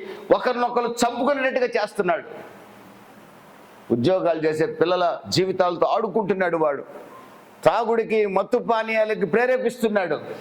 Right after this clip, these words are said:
సమాజాన్ని నాశనం చేస్తున్నాడు. రాజకీయ కక్షలు ప్రేరేపిస్తున్నాడు. దొంగతనాలు ప్రోత్సహిస్తున్నాడు. నరహత్యలు చేసుకోండి, తప్పులేదు అంటున్నాడు.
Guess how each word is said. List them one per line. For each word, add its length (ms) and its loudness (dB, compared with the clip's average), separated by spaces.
సమాజాన్ని 600 0
నాశనం 500 0
చేస్తున్నాడు. 520 0
రాజకీయ 540 0
కక్షలు 380 0
ప్రేరేపిస్తున్నాడు. 840 0
దొంగతనాలు 680 2
ప్రోత్సహిస్తున్నాడు. 840 0
నరహత్యలు 640 0
చేసుకోండి, 500 2
తప్పులేదు 320 2
అంటున్నాడు. 480 0